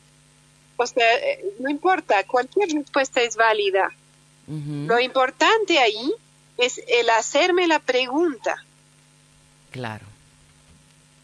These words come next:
Speaker 1: Porque al hacerme la pregunta, estoy haciendo consciente mi intención.
Speaker 2: Ujú.
Speaker 1: Y por lo tanto, si me doy cuenta de que es una intención que no me gusta,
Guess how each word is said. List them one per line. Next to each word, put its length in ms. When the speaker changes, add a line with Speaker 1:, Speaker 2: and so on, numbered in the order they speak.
Speaker 1:
Porque 420
al 160
hacerme 540
la 120
pregunta, 840
estoy 680
haciendo 640
consciente 1000
mi 260
intención. 720
Speaker 2:
Ujú. 640
Speaker 1:
Y 140
por 260
lo 140
tanto, 720
si 260
me 160
doy 220
cuenta 460
de 120
que 120
es 160
una 180
intención 680
que 160
no 220
me 220
gusta, 600